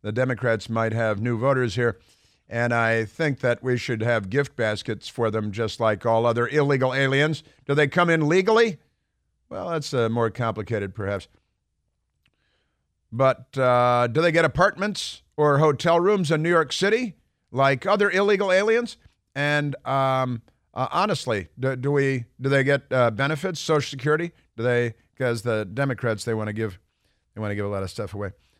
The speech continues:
Then there is a, uh, retired U S Navy commander and pilot, David Fravor, who was testifying yesterday as well. And he's talking to,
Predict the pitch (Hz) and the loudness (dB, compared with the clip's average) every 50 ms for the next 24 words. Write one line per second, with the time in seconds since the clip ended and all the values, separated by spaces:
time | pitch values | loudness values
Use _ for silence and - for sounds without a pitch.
0 | _ - 123 135 139 139 135 135 135 131 131 131 127 123 110 101 127 120 117 117 | _ -4 -2 0 0 2 2 2 2 4 2 2 2 0 -2 0 0 0 2 2
1 | 117 117 117 117 113 110 110 117 127 123 - 208 220 202 175 156 143 156 180 170 | 2 2 2 2 2 0 0 -2 -4 -2 0 2 2 2 2 0 0 0 0 2
2 | 156 135 - - - 135 123 127 143 156 151 135 131 120 104 - 123 113 123 131 | 0 0 -2 -6 -8 -4 -2 -2 0 0 0 -2 -4 -4 -4 -4 -4 -4 -2 -2
3 | 131 123 117 110 110 101 113 110 110 104 - - 127 131 127 117 107 - 104 104 | -2 -2 -2 -2 -4 -2 -4 -4 -4 -6 -6 -6 -4 -2 -2 -2 -4 -4 -6 -4
4 | 123 139 135 123 127 120 107 - - - - - - 165 214 233 180 123 110 76 | -2 -2 0 0 0 0 -2 -4 -10 -12 -16 -10 -4 0 0 0 0 0 -2 -4
5 | 62 - _ _ _ _ _ _ _ _ - - 131 131 123 120 113 110 104 - | -4 -10 _ _ _ _ _ _ _ _ -4 -2 0 0 2 2 0 0 -2 -4
6 | - 139 127 113 - - - 127 120 113 110 110 107 110 113 110 101 - 120 110 | -4 -2 -2 -2 -4 -8 -4 -2 -2 -2 -2 -2 -2 -2 -2 -4 -4 -4 -4 -4
7 | 107 110 107 107 107 104 101 95 117 135 139 131 123 - - _ _ _ _ _ | -2 -2 -2 -2 -2 -4 -4 -4 0 2 4 4 2 2 -2 _ _ _ _ _
8 | _ _ _ - - 113 113 113 110 110 110 98 92 - _ _ _ _ _ - | _ _ _ -10 -6 -4 -2 -2 -2 -2 -4 -6 -8 -14 _ _ _ _ _ -4
9 | 131 135 123 - 143 131 123 117 123 117 98 - 127 120 117 110 | -4 -4 -2 -2 -2 -2 -2 -2 -4 -8 -6 -2 0 0 0 0